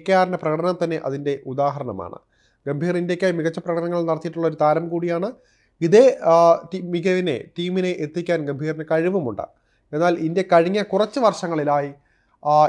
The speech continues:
ഇന്ത്യൻ പരിശീലകരെയാണ് കൂടുതൽ ആശ്രയിക്കുന്നത്. അനിൽ കുംബ്ലെ, രവി ശാസ്ത്രി, രാഹുൽ ദ്രാവിഡ് എന്നിങ്ങനെയായിരുന്നു ഈ ഒരു പട്ടിക നീണ്ടത്. രണ്ടായിരത്തി പതിനൊന്നിലാണ്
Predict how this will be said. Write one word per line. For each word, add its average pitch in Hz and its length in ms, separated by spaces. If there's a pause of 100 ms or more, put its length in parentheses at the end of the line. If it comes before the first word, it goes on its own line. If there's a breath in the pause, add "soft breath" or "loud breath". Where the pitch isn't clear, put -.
ഇന്ത്യൻ 156 240
പരിശീലകരെയാണ് 165 960
കൂടുതൽ 147 480
ആശ്രയിക്കുന്നത്. 160 720
അനിൽ 165 180
കുംബ്ലെ, 165 360
രവി 160 180
ശാസ്ത്രി, 185 460
രാഹുൽ 156 280
ദ്രാവിഡ് 160 360
എന്നിങ്ങനെയായിരുന്നു 156 720
ഈ 139 100
ഒരു 147 140
പട്ടിക 147 280
നീണ്ടത്. 143 420 (600 soft breath)
രണ്ടായിരത്തി 190 360
പതിനൊന്നിലാണ് 196 720